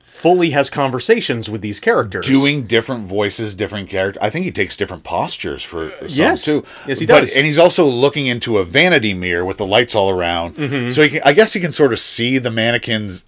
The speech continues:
Speaker 2: in
Speaker 1: In
Speaker 2: the
Speaker 1: the mirror.
Speaker 2: reflection.
Speaker 1: Yeah.
Speaker 2: So he, in his mind, he is having a conversation with these mannequins.
Speaker 1: Yes.
Speaker 2: But he's also just fully insane.
Speaker 1: He's, this character is, is a full, full-on crazy pants.
Speaker 2: But again, they don't tip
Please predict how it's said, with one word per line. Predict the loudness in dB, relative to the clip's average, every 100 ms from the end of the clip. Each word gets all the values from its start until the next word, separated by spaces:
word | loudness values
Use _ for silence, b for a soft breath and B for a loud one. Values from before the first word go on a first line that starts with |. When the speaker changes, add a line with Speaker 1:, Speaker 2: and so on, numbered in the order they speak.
| _ -6
Speaker 2:
in | -4 -4 -8 -14 _
Speaker 1:
In | -4 0
Speaker 2:
the | 4
Speaker 1:
the |
mirror. | 4 6
Speaker 2:
reflection. | 4 2 -4 -6 0
Speaker 1:
Yeah. | 4 4
Speaker 2:
So | 6 6
he, | 6 0 -8 -14 B B B B B B
in | 0 2
his | 6 6 6
mind, | 6 6 4
he | 0 6
is | 6 6
having | 4 4 2
a | -2
conversation | 0 0 0 2 4 4 2 -2
with | -2 -2
these | -2 -2
mannequins. | -2 0 -2 -2 -4 0
Speaker 1:
Yes. | 2 4 2 -4 0
Speaker 2:
But | 0
he's | 0
also | 2 4 4 0
just | -2 -4 -6
fully | -12 -20 -2 2 4 2
insane. | 0 -2 -4 -4 -6 -2
Speaker 1:
He's, | 0 0
this | 0 0 2
character | 4 4 4 2
is, | 2 0
is | -4 -4
a | -4
full, | -4 0 2 4 2
full-on | 0 2 4 2
crazy | 0 0 0 -4
pants. | -8 -10 -2
Speaker 2:
But | 2 4
again, | 2 0 0 0
they | -4
don't | -2 -2 -2 -6 _ _
tip | -6 -4 -4